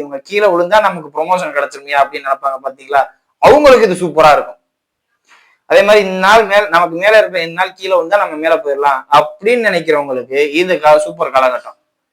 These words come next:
அது இல்லாம அதே மாதிரி இது நெகட்டிவா எங்க வச்சீங்கன்னா வீட்டுல அப்பாவுக்கு பாதிக்கிறது. ஏன்னா எல்லாமே பொதுவா தானே, மேல இருக்கிறவங்க, நான் வந்து ஏதோ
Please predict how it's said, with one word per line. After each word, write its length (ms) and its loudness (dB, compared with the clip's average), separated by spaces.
அது 300 2
இல்லாம 320 2
அதே 220 2
மாதிரி 200 -2
இது 120 -6
நெகட்டிவா 500 -4
எங்க 240 -8
வச்சீங்கன்னா 420 -8
வீட்டுல 320 -6
அப்பாவுக்கு 520 2
பாதிக்கிறது. 500 -8
ஏன்னா 200 4
எல்லாமே 340 2
பொதுவா 260 4
தானே, 140 0
மேல 180 0
இருக்கிறவங்க, 380 2
நான் 220 2
வந்து 180 -6
ஏதோ 260 6